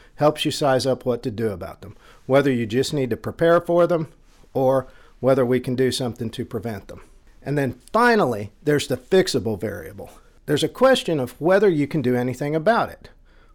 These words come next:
For instance, an unpaid but collectible A R is a fixable problem. It's just a dent in your cash conversion cycle.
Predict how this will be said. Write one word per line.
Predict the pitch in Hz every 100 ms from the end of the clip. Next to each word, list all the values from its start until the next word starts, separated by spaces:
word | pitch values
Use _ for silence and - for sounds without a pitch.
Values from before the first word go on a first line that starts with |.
| _
For | 220 214
instance, | 156 - 147 135 - - - -
an | 143
unpaid | 180 220 175 147 143
but | 127
collectible | - 123 127 - 131 127 -
A | 131 123
R | 92 98 - - -
is | 139 131
a |
fixable | 135 139 127 120 -
problem. | - 196 180 - - - - -
It's | 175 -
just | 160 165 202
a |
dent | 139 120 117 -
in | - 131
your | 120
cash | - 113 110
conversion | - 127 151 139 107
cycle. | - - - -